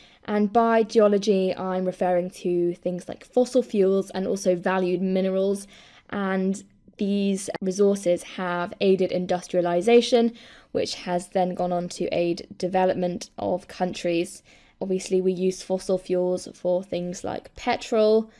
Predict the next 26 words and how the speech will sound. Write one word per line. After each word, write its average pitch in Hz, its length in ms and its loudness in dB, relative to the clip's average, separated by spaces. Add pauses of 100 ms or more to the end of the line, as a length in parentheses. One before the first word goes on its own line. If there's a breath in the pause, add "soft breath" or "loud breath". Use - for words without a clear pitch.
(440 soft breath)
um, 190 240 0
but 185 100 -2
also 190 360 0
to 175 260 -4
produce 175 400 -4
plastics, - 880 -4 (420 loud breath)
and 185 380 -2
we 185 120 -4
always 180 760 0
use 180 300 -6
valued 180 340 0
minerals 180 500 0
in 180 340 -4
everyday 185 440 0
life. 190 400 2
A - 40 -4
lot 190 180 4
of 185 80 -4
metals 185 560 -2
are 180 40 -6
used 180 380 -4 (300 loud breath)
for 175 360 2
electricity 185 1040 -2 (320 soft breath)
and 180 240 -6
so 214 440 2
on. 180 240 -4